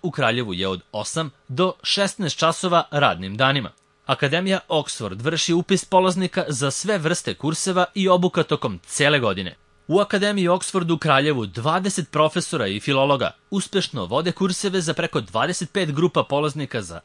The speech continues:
engleski, nemački, francuski, grčki, španski, mađarski, ruski, holandski, švedski, norveški, zatim slovenački, češki, bugarski, kineski, japanski, arapski jezik,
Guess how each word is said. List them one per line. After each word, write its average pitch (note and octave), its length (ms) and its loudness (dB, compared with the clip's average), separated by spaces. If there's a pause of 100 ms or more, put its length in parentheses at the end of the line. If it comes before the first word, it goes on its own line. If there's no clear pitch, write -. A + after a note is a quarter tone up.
engleski, D3 560 -4
nemački, C#3 560 -6
francuski, D3 640 -4 (240)
grčki, C3+ 520 -2
španski, D#3+ 520 -2
mađarski, D#3 640 -4
ruski, F3 520 -2
holandski, F3 640 -2
švedski, F3 480 0
norveški, E3 580 -2 (320)
zatim E3+ 360 0
slovenački, D3+ 720 0
češki, F3 460 0
bugarski, E3 580 -2
kineski, F#3 560 -4 (100)
japanski, C#3+ 840 -2
arapski C#3 440 0
jezik, D3 380 2